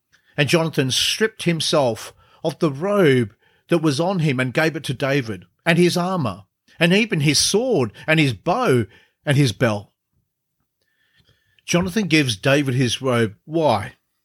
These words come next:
In essence, David was to put on Jonathan.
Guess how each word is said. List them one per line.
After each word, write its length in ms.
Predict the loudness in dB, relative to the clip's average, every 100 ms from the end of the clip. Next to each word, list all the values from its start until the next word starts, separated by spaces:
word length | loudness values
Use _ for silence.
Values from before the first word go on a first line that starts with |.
| _ _ _ _ _ -2
In 120 | 2
essence, 680 | 2 2 -4 -4 -8 -12 -12 _ _ _ _ _ _ _ 0
David 300 | 2 2 0
was 280 | 0 0 -2
to 80 | -6
put 240 | -2 0
on 340 | 0 0 -4 -8 -4
Jonathan. 600 | -2 0 -2 -6 -10